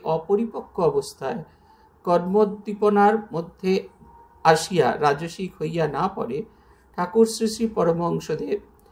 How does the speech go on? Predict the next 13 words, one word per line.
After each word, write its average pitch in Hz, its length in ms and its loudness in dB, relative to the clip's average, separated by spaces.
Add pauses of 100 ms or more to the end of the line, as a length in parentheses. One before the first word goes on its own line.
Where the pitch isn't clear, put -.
(240)
সেই 180 200 0
জন্য 214 280 6
লাটুকে 185 520 2
তদ্বিষয়ে 165 680 -2
সাবধান 185 640 0
করিয়া 156 520 0 (120)
দিলেন। 131 360 0 (640)
বলিলেন, 202 500 10
"ওরে, 180 380 8 (400)
দেখিস, 190 580 -2 (140)
একে 156 300 6
যেন 160 360 4 (300)
ভুলিসনি।" 143 680 -8